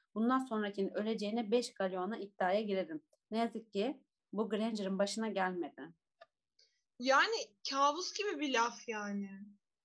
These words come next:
Speaker 1: Evet ve, e, Severus'un hiçbir şekilde hiçbir tepki vermemesi.
Speaker 2: Evet ya, milletin canı üzerine beş galyona iddiaya giriyor.
Speaker 1: Ne olursa
Speaker 2: Hı.
Speaker 1: olsun yani, ne olursa olsun sen bir okulda öğretmensin.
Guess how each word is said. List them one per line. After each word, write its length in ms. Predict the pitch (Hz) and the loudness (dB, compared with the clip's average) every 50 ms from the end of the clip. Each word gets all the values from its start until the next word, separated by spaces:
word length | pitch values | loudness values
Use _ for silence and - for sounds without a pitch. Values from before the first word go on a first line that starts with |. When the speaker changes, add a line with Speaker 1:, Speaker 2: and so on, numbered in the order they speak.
| _ _ _ _ _ _ _ - | _ _ _ _ _ _ _ -6
Speaker 1:
Evet 260 | 196 185 185 190 - | -4 -4 -4 -2 0
ve, 80 | 247 320 | 2 2
e, 340 | 381 370 226 190 202 196 | 2 2 2 0 0 0
Severus'un 600 | 196 - - 247 269 311 294 285 - - 302 285 | -2 -2 0 2 4 4 2 2 2 2 2 2
hiçbir 300 | 269 262 - - - 330 | 2 -2 -4 -2 -2 -2
şekilde 340 | 320 - - 262 262 247 240 | 0 0 -4 -4 -4 -4 -6
hiçbir 240 | 262 262 - - 294 | -6 -6 -6 -12 -12
tepki 320 | _ - 240 233 - 269 | _ -6 -6 -6 -4 -2
vermemesi. 580 | 233 220 214 202 196 175 165 165 - _ - 175 180 185 _ _ _ _ - | 0 0 0 0 -2 -4 -8 -10 -12 _ -16 -16 -16 -16 _ _ _ _ -8
Speaker 2:
Evet 300 | 240 254 311 392 415 392 | -6 -4 -4 -4 -2 0
ya, 120 | 330 302 269 | 2 2 4
milletin 540 | 262 277 294 311 320 359 359 427 415 320 | 4 2 2 2 2 2 0 0 -2 0
canı 260 | 233 277 277 294 339 370 | 2 2 2 2 0 -2
üzerine 560 | 370 359 294 311 330 311 277 294 302 320 370 427 480 508 480 - | -4 -4 -2 -2 -2 -2 -2 -4 -6 -6 -6 -6 -6 -6 -2 0
beş 260 | 262 339 349 - - - | 2 2 2 2 0 0
galyona 460 | 330 339 320 349 339 330 320 320 359 359 - 247 | 0 0 0 0 -2 -2 -2 -4 -4 -6 -8 -6
iddiaya 340 | 226 226 285 285 302 320 339 | 0 2 4 4 4 4 2
giriyor. 500 | 339 302 294 269 233 240 240 254 269 320 466 539 - _ _ _ _ _ _ _ _ _ _ _ _ _ _ _ _ _ _ _ _ _ _ _ - | -2 -4 -8 -10 -8 -4 0 0 2 2 0 -4 -8 _ _ _ _ _ _ _ _ _ _ _ _ _ _ _ _ _ _ _ _ _ _ _ 0
Speaker 1:
Ne 180 | 226 262 302 320 | 4 6 6 6
olursa 380 | 330 311 294 269 - - 269 | 6 6 4 0 0 2 2
Speaker 2:
Hı. 40 | 233 | 4
Speaker 1:
olsun 300 | 226 220 220 - - 185 | 4 2 0 -2 -2 0
yani, 360 | 190 202 202 196 202 196 202 | 2 2 2 2 2 0 0
ne 40 | 226 - _ _ _ _ | -2 -6 _ _ _ _
olursa 140 | - - 262 | -4 0 0
olsun 180 | 262 262 226 214 | 0 0 -2 -6
sen 340 | - - 240 247 247 233 | -2 0 2 2 2 2
bir 100 | 240 226 | 0 0
okulda 520 | - 214 - - 254 233 220 262 - - - - | -2 -2 -2 -2 -2 0 0 0 0 -2 -4 -6
öğretmensin. 960 | 202 202 202 208 214 - - 240 240 208 - - - 339 339 349 349 _ | -4 -2 -2 -2 -4 -4 -4 -4 -4 -4 -6 -10 -10 -10 -10 -10 -10 _